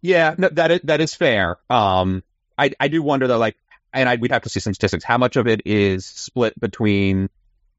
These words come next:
wa-, migrant workers and onward connections to Europe and North America. And if Emirates gets higher value for the latter category,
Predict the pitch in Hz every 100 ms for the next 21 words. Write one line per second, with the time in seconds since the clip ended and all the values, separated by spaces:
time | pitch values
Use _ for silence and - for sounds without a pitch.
0 | - 110 117 117 117 110 110 - 104 95
1 | 98 101 - 101 101 98 101 92 - 92
2 | - 92 95 101 95 87 87 85 98 143
3 | 160 _ _ _ _ _ _ _ _ _
4 | 113 107 101 104 107 _ 117 123 117 -
5 | - 107 - - 113 104 104 98 95 104
6 | 104 - 101 92 92 92 92 92 95 92
7 | 90 98 110 135 147